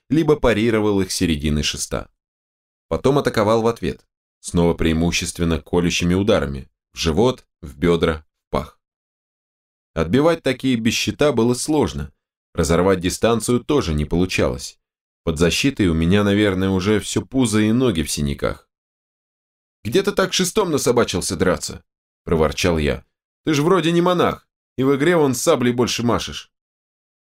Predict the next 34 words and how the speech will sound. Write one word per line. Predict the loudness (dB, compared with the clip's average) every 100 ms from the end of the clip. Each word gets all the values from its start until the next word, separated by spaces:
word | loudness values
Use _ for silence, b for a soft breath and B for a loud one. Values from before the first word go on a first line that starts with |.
| _ _ _ _ _
«Так | -8 0
у |
меня | 2 4 4 2
и |
копье | 2 0 0 2 2
есть, | 2 -2 -12 _
ты | -4
же | 0
видел?» – | 2 2 0 -2 _ _ _
пожал | -8 -2 -2
плечами | -2 -6 -2 0 0
Чернявый. | -2 -2 -2 -4 -6 -12 _ _ _ _ _ _ _
Мы | -4
кружили | 0 0 2 2 0
друг | 0 -2
напротив | -2 -2 -2 -2 -4
друга | -2 0 -2
по | -4
площадке, | -2 -2 0 0 0 -6 -10 b _ _
следя | -2 0 2 2
за | 0
тем, | -2 -2 -4
чтобы | -4 -2 0
не | 0
выходить | -2 -2 0 0 0
за | -2
пределы | -2 0 2 2 2
нашего | 0 -2 -2 -2
участка. | 0 0 -2 -4 -20 -20 _ _ _ _ _
Рядом | -2 0 0
с | -2
нами | -2 0 0
в | -4
парах | _ 2 2 -2